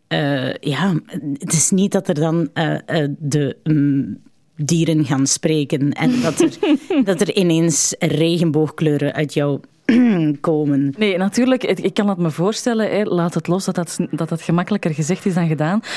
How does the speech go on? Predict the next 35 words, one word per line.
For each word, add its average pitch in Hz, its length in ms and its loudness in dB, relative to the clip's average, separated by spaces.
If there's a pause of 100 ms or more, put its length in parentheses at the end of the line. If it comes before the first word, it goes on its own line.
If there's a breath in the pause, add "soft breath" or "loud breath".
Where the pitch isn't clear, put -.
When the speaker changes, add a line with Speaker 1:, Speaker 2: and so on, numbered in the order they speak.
(180 loud breath)
Speaker 2:
Maar 196 120 2
ik 208 120 -2
wil 247 180 2
even, 269 560 0
ehm, 185 480 0 (500 loud breath)
ja, 208 320 2
een 196 140 2
ervaring 202 600 2
delen. 160 220 2
Want 170 140 0
ik 208 80 -6
weet 233 160 0
niet, 240 180 -2
als 190 140 -2
je 202 80 0
zo 170 280 0
zelf 180 340 -2
terugdenkt, 226 500 0
Veronica, 202 560 0
aan 160 220 -2
pakweg 170 480 -2 (540 loud breath)
vijf 190 360 2
jaar 175 200 2
geleden. 147 580 0 (420 loud breath)
Ehm, 156 720 2 (100)
bij 160 160 0
mij 196 240 2
is 247 80 2
dat 262 140 0
toch 277 180 -2
zo? 330 300 0 (100)
Toen 233 440 2
vond 233 260 2
ik 262 120 0
mezelf 214 600 0